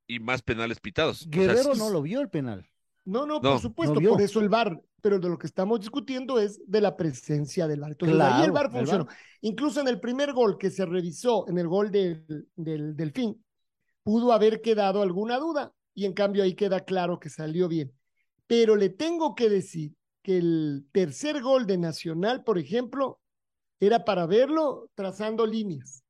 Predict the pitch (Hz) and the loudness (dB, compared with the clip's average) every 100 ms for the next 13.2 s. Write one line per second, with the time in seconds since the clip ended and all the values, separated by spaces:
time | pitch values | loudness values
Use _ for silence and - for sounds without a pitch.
0 | _ _ _ - 185 - 202 185 - _ | _ _ _ -2 -2 4 2 2 -6 _
1 | _ _ _ _ _ 190 190 208 151 196 | _ _ _ _ _ -4 0 0 0 0
2 | 220 294 285 269 233 190 151 - - 151 | 2 2 0 0 0 -2 -8 -10 -10 -10
3 | - 165 - _ - 190 208 202 170 139 | -8 -10 -10 _ -8 -6 -4 -2 -2 -4
4 | _ _ _ - 101 95 165 185 165 190 | _ _ _ -18 -16 -8 -4 -4 -2 -2
5 | 190 170 - 196 240 220 190 160 165 190 | -2 -4 -12 -6 -4 -2 -2 -2 -4 0
6 | 208 165 - _ _ _ _ _ _ _ | 0 -2 -8 _ _ _ _ _ _ _
7 | _ _ _ - 202 214 220 214 208 202 | _ _ _ -4 2 4 4 2 0 0
8 | - 233 254 262 220 190 240 254 - 254 | 0 0 2 2 2 0 -2 -4 -10 -6
9 | 254 226 _ _ _ _ _ - 202 160 | -6 -8 _ _ _ _ _ -8 -6 -2
10 | 202 190 - 170 - - 180 220 240 240 | -2 -2 -4 -10 -10 -10 0 2 2 2
11 | 226 233 175 - _ _ _ _ _ _ | 0 -2 -6 -20 _ _ _ _ _ _
12 | _ - - _ _ _ 165 185 220 240 | _ -20 -20 _ _ _ -2 0 2 2
13 | 226 - | -2 -10